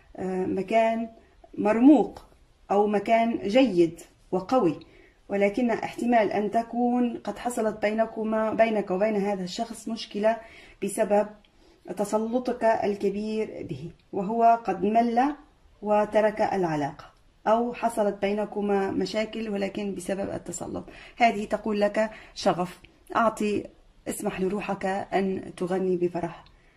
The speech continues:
لتكن احتمال بأن يكون رجوع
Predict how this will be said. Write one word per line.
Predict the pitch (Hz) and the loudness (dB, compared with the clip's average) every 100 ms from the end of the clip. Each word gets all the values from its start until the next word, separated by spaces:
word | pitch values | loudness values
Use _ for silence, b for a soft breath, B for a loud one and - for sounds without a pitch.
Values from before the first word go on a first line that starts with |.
| b b 180 | b b 0
لتكن | 185 185 185 185 214 214 214 214 214 B B | 2 2 0 -2 -4 -2 -4 -4 -8 B B
احتمال | 185 233 214 185 180 | -8 -2 2 4 4
بأن | - 196 196 190 - - - | 4 2 2 0 -2 -8 -4
يكون | 190 180 254 233 190 | -4 0 2 4 4
رجوع | 180 180 180 214 302 | 4 4 4 2 0